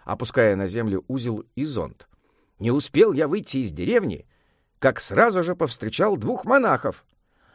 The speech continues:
Один ехал верхом, другой нёс вещи. Вдруг один из монахов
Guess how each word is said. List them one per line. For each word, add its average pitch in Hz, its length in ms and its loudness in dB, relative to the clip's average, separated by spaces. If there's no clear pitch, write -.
Один 190 340 0
ехал 156 360 2
верхом, 208 520 2
другой 101 560 2
нёс 113 340 -6
вещи. - 420 -10
Вдруг 98 360 2
один 180 260 2
из 117 80 -2
монахов 185 460 0